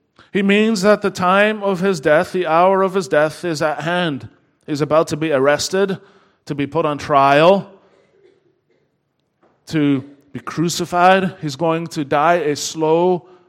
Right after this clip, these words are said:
horrendous, gut-wrenching, agonizing death. He will be crushed by the wrath of God.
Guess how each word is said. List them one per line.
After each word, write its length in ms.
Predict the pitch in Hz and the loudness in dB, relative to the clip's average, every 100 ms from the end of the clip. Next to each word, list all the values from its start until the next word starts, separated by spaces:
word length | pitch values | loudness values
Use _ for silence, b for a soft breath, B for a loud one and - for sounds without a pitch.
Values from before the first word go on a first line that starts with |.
| b | b
horrendous, 960 | - 156 156 160 165 170 165 - - - _ _ _ _ _ _ _ | -6 0 2 0 0 -2 -2 -6 -8 -12 _ _ _ _ _ _ _
gut-wrenching, 680 | 127 165 143 143 143 147 139 | -2 -2 -2 -6 -4 -8 -10
agonizing 600 | 117 139 135 131 131 123 | -8 -6 -6 -6 -6 -8
death. 420 | 113 127 110 - - _ | -8 -8 -10 -12 -20 _
He 100 | 147 | -4
will 160 | 151 156 | -2 -2
be 120 | 135 | -2
crushed 680 | - - 180 214 - - - | -8 -2 2 2 0 -6 -10
by 120 | 135 | -8
the 120 | 127 | -6
wrath 320 | 135 175 180 | -2 -2 -4
of 140 | 156 120 | -10 -4
God. 440 | 127 127 120 104 | 0 2 0 -4